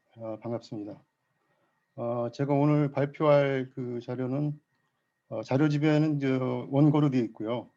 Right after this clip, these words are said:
어, 오늘 발표, 어, 자료로 삼을 거는 제가 피피티를 만들었습니다. 그래서 피피티를 띄워놓고,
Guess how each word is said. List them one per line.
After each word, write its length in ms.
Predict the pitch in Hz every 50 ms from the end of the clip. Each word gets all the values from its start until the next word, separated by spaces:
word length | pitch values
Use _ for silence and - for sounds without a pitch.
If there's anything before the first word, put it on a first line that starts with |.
| _
어, 100 | - 110
오늘 340 | 113 117 120 127 139 143 131
발표, 840 | 135 113 120 117 - 139 131 127 123 120 120 117 113 113 - 131 135 _ _ _ 135 135
어, 420 | 123 113 110 107 104 98 98 98 - _ _ _ _ _ _ _ _ _ _ _ -
자료로 320 | - - 127 135 139 135 131
삼을 240 | 127 135 131 131 123
거는 280 | - 123 131 139 135
제가 160 | 120 120 131 131
피피티를 920 | - 190 170 185 156 - 175 160 147 139 131 127 123 117 110 110 117 104
만들었습니다. 640 | 98 98 113 120 120 117 110 - - 113 104 113 113
그래서 200 | 107 107 - -
피피티를 480 | - - 147 147 156 151 151 135 135 131
띄워놓고, 560 | - 165 165 147 127 113 - - 143 180 233